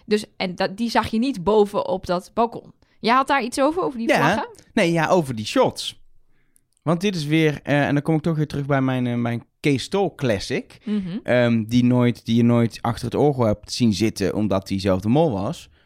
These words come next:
Speaker 2: We hebben hier bij één kandidaat geen shot gezien vanuit de positie van de mol.
Speaker 1: Dat klopt.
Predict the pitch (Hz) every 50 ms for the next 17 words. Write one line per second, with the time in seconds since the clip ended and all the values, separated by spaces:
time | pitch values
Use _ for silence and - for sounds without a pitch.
0 | _ _ _ - 123 151 160 151 151 160 160 139 143 - - 190 214 196 - 165
1 | 143 131 110 107 107 110 131 156 - - - 202 226 220 165 - - - 214 262
2 | 262 - - - 127 - 117 104 101 113 160 196 - - _ _ _ _ - -
3 | 143 147 151 156 151 - 147 - 131 120 113 151 147 - - 127 113 113 110 104
4 | 110 139 190 208 143 87 69 - - - 165 - - - 240 247 - - - -